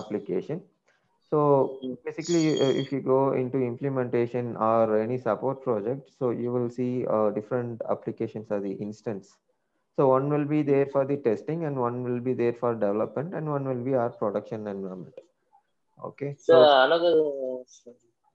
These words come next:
Speaker 1: Yeah.
Speaker 2: sir, if, uh, in Chennai, you have Reliance Business Group in Chennai, you have updated. Similarly, there will be a group in Mumbai. So there will be a, uh, another set of, uh, um, application for a different, in the, in same name, you have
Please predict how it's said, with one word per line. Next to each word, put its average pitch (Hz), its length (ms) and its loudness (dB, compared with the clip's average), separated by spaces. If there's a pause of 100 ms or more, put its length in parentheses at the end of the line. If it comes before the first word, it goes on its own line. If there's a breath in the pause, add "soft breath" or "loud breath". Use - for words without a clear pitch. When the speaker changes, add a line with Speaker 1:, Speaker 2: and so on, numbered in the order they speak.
(140)
Speaker 1:
Yeah. 117 100 -2
Speaker 2:
sir, 156 200 8
if, - 80 -2
uh, 143 360 8
in 151 220 -2
Chennai, 180 340 6
you 165 120 6
have 170 120 12 (140)
Reliance 175 300 2
Business 156 340 -8
Group 156 240 -2
in 147 60 -2
Chennai, 160 360 4
you 156 160 6
have 139 140 6
updated. 135 360 0 (240)
Similarly, 202 480 6 (100)
there 180 120 8
will 175 240 -2
be 180 80 4
a 170 140 -6
group 180 260 0
in 165 100 -8
Mumbai. 156 300 2 (200)
So 165 140 2
there 165 200 4
will 175 240 0
be 175 80 2
a, 160 40 -6
uh, 135 400 0
another 180 240 2
set 170 340 -6
of, 160 40 -2 (220)
uh, 131 200 -6 (520)
um, 135 440 0 (540)
application 156 440 -4
for 151 160 4 (120)
a 131 200 4
different, 135 380 -4 (720)
in 151 140 -8
the, 147 100 4 (120)
in 147 100 -4
same 202 320 6
name, 202 180 8
you 180 120 6
have 175 120 4